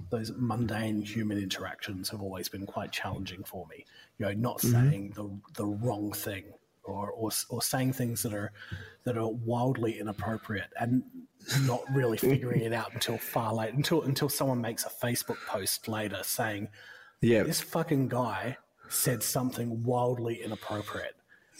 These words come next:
Speaker 1: Right? Like,
Speaker 2: <laughs>
Speaker 1: that's, that's a challenge to me. So I, I, I don't do a lot of the, a lot of the social stuff just because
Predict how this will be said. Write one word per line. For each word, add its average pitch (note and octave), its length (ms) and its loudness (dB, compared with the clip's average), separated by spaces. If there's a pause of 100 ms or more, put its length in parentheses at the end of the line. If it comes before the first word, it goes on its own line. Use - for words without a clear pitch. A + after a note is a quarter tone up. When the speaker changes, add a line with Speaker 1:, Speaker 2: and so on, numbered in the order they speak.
Speaker 1:
Right? A#2 200 0
Like, C3+ 320 6 (300)
Speaker 2:
<laughs> - 400 2
Speaker 1:
that's, E3+ 280 2
that's D3+ 260 2
a - 20 4
challenge A2+ 520 0
to G#2 100 -6
me. F2 140 -8
So - 160 -2
I, C#3 320 2
I, C#3+ 40 4 (220)
I C3+ 80 4
don't C#3+ 240 4
do B2 120 2
a A2+ 60 0
lot A#2 320 2
of A2 160 -4
the, G2 260 -4 (120)
a A2+ 40 -4
lot A2 180 -2
of G2+ 60 -6
the G2 60 -8
social F#2+ 400 -4
stuff - 360 -6
just - 260 -6
because - 440 -4